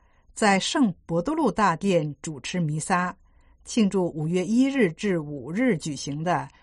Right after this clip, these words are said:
喜年劳工与企业家庆典活动。基督徒企业家与高管联盟的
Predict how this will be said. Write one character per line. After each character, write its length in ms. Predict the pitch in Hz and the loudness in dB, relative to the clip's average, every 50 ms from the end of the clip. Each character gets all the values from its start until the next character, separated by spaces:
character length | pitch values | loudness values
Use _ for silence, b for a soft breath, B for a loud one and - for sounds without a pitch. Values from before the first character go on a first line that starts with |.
| b b | b b
喜 280 | - - - - 170 151 | -16 -14 -10 -6 -2 -2
年 320 | 151 151 151 156 180 214 208 | 0 0 0 0 2 2 2
劳 220 | 185 165 175 196 | 4 2 2 2
工 240 | 208 - 269 277 254 | 2 4 4 6 6
与 160 | 196 190 214 | 6 4 2
企 220 | 220 - - - - | 0 -4 -8 -8 -8
业 180 | - 147 143 | -6 -6 -6
家 260 | 135 - 226 214 233 | -2 -2 0 0 0
庆 280 | 233 233 - 262 220 180 | -2 -2 0 2 2 2
典 180 | 165 151 - - | 0 -2 -6 -8
活 260 | - - 139 135 135 | -12 -12 -10 -10 -2
动。 240 | 151 175 156 143 - _ _ _ _ _ _ _ _ _ _ _ _ _ _ _ _ _ _ _ _ _ _ _ _ _ - _ - | 0 0 0 0 -4 _ _ _ _ _ _ _ _ _ _ _ _ _ _ _ _ _ _ _ _ _ _ _ _ _ -20 _ -2
基 160 | - 285 277 | 0 0 0
督 120 | 330 320 | 2 -2
徒 240 | - - 226 202 214 | -2 2 2 2 2
企 240 | 220 - - - 143 | 2 0 -6 -8 -6
业 140 | 139 147 147 | -6 -6 -2
家 300 | - 226 214 220 233 208 | 0 2 2 2 2 2
与 240 | 175 160 147 147 | 0 0 -2 -4
高 240 | 143 - 226 247 254 | -2 0 2 2 2
管 260 | 254 - 156 143 143 | 2 2 0 -2 -2
联 220 | 139 139 139 156 196 | -2 -4 -2 2 2
盟 280 | 233 226 156 160 190 | 2 2 2 0 0
的 240 | 214 233 190 147 - | 0 0 0 0 -2